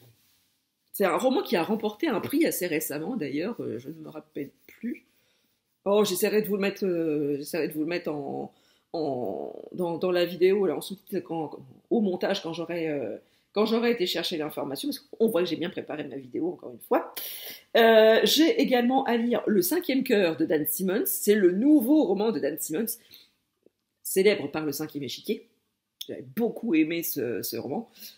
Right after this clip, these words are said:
Donc, euh, là, c'est son, c'est son nouveau qui est sorti en novembre, je crois. Euh, j'ai pas ch-, j'ai pas cherché, j'ai vu que c'était, j'ai vu que c'était lui, j'ai, je l'ai sollicité et, et, et je l'ai eu, c'était super.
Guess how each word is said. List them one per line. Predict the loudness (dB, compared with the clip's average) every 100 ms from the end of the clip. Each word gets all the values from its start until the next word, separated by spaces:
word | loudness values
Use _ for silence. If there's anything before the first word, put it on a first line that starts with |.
| _ -4
Donc, | -2 0
euh, | 2 4 4 4 2 0 0
là, | -2
c'est | -2 -4
son, | -2 -2 -2
c'est | -4
son | -6 -4
nouveau | -2 -4
qui | -2 -2
est |
sorti | -2 -6 -8 -6
en | -2
novembre, | -2 -2 -4
je | -4
crois. | -6 -6 -8 -10 -20 -20 -10 -2
Euh, | 2 4 4 2 2
j'ai | 2
pas | 2
ch-, | 0 -2
j'ai | -4 -4
pas | -4
cherché, | -6 -4 -4
j'ai | -4
vu | -8
que |
c'était, | -8 -8 -6 -6 -4
j'ai | -4
vu | -4
que |
c'était | -4 -4 -2
lui, | -4 -6 -8 -6
j'ai, | -4 -4 -4
je | -4
l'ai | -2
sollicité | -4 -6 -10 -12 -10 -6
et, | -6 -8 -16 _ _ _ -4
et, | -2 0 -2
et |
je | 0 0
l'ai | -2
eu, | 0 -2
c'était | -2 -6 -10
super. | -8 -2 -2 -2